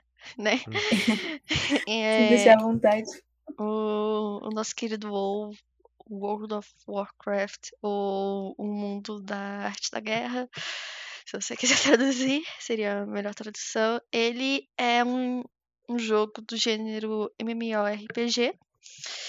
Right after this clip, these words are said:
Speaker 1: que tá ativo desde dois mil e quatro. Ele é um jogo mais antiguinho assim, entre jogos hoje.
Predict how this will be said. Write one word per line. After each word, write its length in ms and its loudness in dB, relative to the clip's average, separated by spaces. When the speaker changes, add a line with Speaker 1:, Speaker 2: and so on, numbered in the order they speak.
Speaker 1:
que 540 0
tá 140 6
ativo 400 2
desde 240 0
dois 140 0
mil 100 0
e 40 -6
quatro. 480 2
Ele 160 -2
é 80 2
um 280 2
jogo 260 6
mais 340 -2
antiguinho 520 -2
assim, 380 0
entre 260 -10
jogos 380 0
hoje. 540 -2